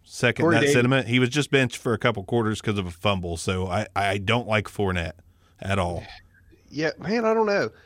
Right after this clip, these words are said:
Speaker 2: I, I feel like Fournette's got a better chance to get into the end zone, uh, easily. You know, be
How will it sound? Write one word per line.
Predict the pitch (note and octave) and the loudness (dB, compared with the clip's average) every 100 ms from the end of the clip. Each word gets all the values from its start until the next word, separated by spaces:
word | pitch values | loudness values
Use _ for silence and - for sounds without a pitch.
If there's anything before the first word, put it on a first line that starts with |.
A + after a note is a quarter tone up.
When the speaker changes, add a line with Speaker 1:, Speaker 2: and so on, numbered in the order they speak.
| _ - - | _ -14 -2
Speaker 2:
I, | D#3+ D#3 | 0 0
I | E3+ | 0
feel | A#3+ | 0
like | G#3+ - | 0 0
Fournette's | G3 F3 D#3+ | 0 0 0
got | D#3+ | -2
a | C3+ | 0
better | D3 C3+ | -2 -2
chance | D3+ C#3 - | -4 -6 -6
to | B2+ | -8
get | A2+ | -6
into | A#2 | -6
the | B2 | -4
end | B2 | -4
zone, | A#2 A#2+ A#2+ A#2 - | -4 -2 -2 -6 -6
uh, | A#2 A2+ A2 A2 A2 A2 _ - _ _ _ _ _ _ _ _ _ _ | -4 -2 -2 -4 -8 -20 _ -20 _ _ _ _ _ _ _ _ _ _
easily. | A#2+ - - - _ _ _ _ _ _ _ _ _ _ _ _ _ _ _ _ _ _ | -16 -14 -16 -18 _ _ _ _ _ _ _ _ _ _ _ _ _ _ _ _ _ _
You | C#3+ | -4
know, | C3 | -2
be | A#2+ E3 F#3 F#3 | 0 -2 -2 -10